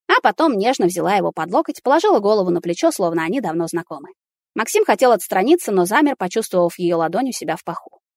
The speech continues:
Он испуганно вскинул глаза на зеркало, но таксист либо уже привык к горячим ночным пассажирам, либо не заметил. А Пантера медленно поглаживала его ширинку.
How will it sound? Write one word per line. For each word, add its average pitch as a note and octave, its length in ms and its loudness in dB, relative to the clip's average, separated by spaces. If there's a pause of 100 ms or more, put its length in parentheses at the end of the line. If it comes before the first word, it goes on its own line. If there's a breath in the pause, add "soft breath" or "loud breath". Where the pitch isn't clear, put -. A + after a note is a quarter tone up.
Он D4 180 0
испуганно G3+ 480 0
вскинул F3+ 400 0
глаза F3 300 0
на D#3+ 120 -4
зеркало, E4 520 0
но G#4 160 0
таксист - 400 -4
либо A#3+ 180 2
уже G3+ 200 2
привык F#3+ 320 -2
к - 60 -14
горячим F3+ 380 0
ночным F3 280 0
пассажирам, D4 500 2
либо A3+ 220 0
не A#3+ 100 -4
заметил. F3 480 -6 (420)
А B4 120 4
Пантера D4+ 400 4
медленно B3+ 440 2
поглаживала F3 560 0
его E3 180 0
ширинку. D#3+ 560 -8